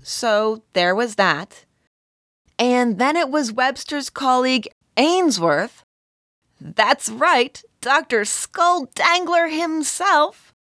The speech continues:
who said, "Hey, look, there's no arsenic in the remains, and we would inject arsenic into any specimens we were working with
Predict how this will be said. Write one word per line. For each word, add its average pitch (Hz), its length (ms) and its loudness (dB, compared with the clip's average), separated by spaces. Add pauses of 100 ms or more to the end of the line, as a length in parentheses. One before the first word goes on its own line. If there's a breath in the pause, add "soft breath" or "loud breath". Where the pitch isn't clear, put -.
(480)
who 349 260 2
said, 302 760 0 (280)
"Hey, 311 440 0 (140)
look, - 440 0 (460)
there's 156 180 -6
no 220 180 4
arsenic 349 540 -2
in 311 80 0
the 294 80 0
remains, 269 960 2
and 196 540 2
we 220 140 0
would 220 280 0
inject 226 480 0
arsenic 240 600 -2
into 214 300 0
any 214 200 0
specimens 208 560 -2
we 233 100 -4
were 262 140 2
working 294 420 0
with 185 440 -4